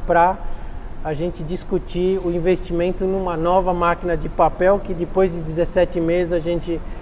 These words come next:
iniciou a operação da máquina cinco. Então, o que eu percebo na indústria é que a gente é muito voltado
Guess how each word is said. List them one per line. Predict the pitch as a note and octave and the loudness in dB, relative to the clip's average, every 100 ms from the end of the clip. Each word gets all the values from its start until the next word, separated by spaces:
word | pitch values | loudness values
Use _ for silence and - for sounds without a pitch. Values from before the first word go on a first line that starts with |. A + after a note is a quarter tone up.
| - | -8
iniciou | D#3+ E3 E3+ - E3+ | -4 -2 -2 -2 2
a | E3+ | 2
operação | E3 E3 D3+ - E3 | 2 0 0 -2 -4
da | D#3 | -2
máquina | D#3 D#3 E3 D3+ | 0 -2 -2 -4
cinco. | E3 D3 | -4 -4
Então, | D#3 F#3+ F#3+ - - - - - | -2 0 0 -2 -10 -10 -8 -4
o | |
que | E3 B3 | 2 4
eu | C4 | 6
percebo | B3 - A3 G3 F3+ | 4 4 2 2 0
na | E3 | -2
indústria | D#3 G3 G#3+ G3+ | 0 0 -2 -2
é | |
que | - | -2
a | F3+ | -2
gente | F#3+ G3 G3 | -2 -2 -2
é | |
muito | F3 F3+ A3+ C#4 C#4+ - C#4+ - - - - | 0 2 4 4 2 -4 -6 -6 -10 -10 0
voltado | G3 F#3+ E3+ - F#3+ G#3+ A3+ B3 | 4 4 4 6 8 8 4 0